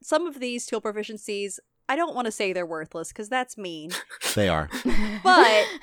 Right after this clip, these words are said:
Speaker 1: I don't see a situation where someone's like, "Darn it, if only we had Weaver's tools,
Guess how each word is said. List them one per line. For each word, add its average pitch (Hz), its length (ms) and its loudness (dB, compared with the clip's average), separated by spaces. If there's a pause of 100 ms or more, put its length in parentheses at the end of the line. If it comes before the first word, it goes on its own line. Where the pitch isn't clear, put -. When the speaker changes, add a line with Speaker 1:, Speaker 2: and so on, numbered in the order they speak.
Speaker 1:
I 339 200 8
don't 370 300 0
see 311 140 0
a 277 40 -2
situation 269 380 0
where 240 40 -4
someone's 240 300 -4
like, 214 320 0 (340)
"Darn 370 240 12
it, 392 140 0
if - 80 0
only 349 240 6
we 320 140 -2
had 269 240 4
Weaver's 302 400 4
tools, 294 440 2